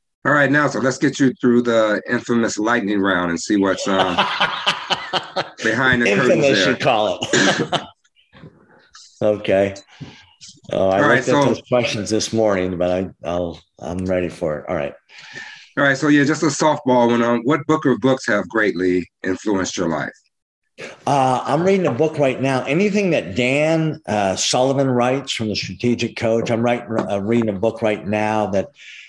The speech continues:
Speaker 2: I have recommended that, uh, to over a hundred people. It's called The Gap and the Gain.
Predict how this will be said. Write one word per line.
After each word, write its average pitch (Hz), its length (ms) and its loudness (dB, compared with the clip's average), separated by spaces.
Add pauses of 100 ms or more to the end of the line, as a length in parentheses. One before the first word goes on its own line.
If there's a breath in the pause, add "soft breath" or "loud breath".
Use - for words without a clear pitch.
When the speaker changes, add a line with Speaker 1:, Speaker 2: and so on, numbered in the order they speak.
(140 loud breath)
Speaker 2:
I 107 120 -2
have 101 140 0
recommended 107 680 0
that, 107 500 -2
uh, 85 380 -2
to 92 500 -2
over 101 220 0
a 90 40 -2
hundred 104 280 -4
people. 98 340 -2
It's 80 80 -6
called 95 400 -2
The 87 80 -4
Gap 110 460 -4
and 98 120 -2
the 95 60 0
Gain. 85 600 -4